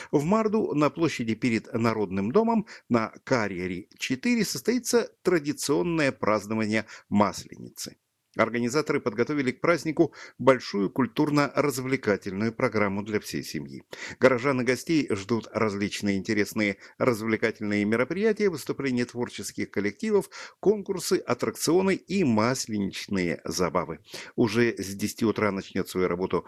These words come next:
масленичная ярмарка. С одиннадцати часов все желающие могут принять участие в конкурсах и аттракционах, а затем мероприятия будут проходить на основной сцене.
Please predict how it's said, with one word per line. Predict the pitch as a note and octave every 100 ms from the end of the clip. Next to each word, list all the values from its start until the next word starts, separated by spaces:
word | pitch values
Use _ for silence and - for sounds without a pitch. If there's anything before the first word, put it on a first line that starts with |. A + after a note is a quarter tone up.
| - -
масленичная | A2 G2+ - - E2+ - F2+ F2
ярмарка. | G2 D3+ F#3+ G#3 G#3+ G3+ - -
С | - D3+
одиннадцати | A2 F#2+ F#3+ G3 -
часов | F3+ - G3 F3+ -
все | - - G2+
желающие | G2 G#2+ E3+ - D3+
могут | B2 G#2 G2+
принять | G2+ F#2+ F2+ -
участие | - E3 - C#3+
в | -
конкурсах | G#2 B2 C3 B2+ C3 - - -
и | F#3+ G3+
аттракционах, | B2+ - A2 - F#2 D#2 D#2+ - - -
а | - F3 - A2
затем | G2+ G2+ - A2
мероприятия | G2 F#2+ - G2 E3+ - C#3
будут | B2+ B2+
проходить | A2+ - E2+ A2 - - -
на | A#2+ B2+
основной | - - - D#2+ D2 D2+ D#2 _ _
сцене. | - - C#2+ B1+ -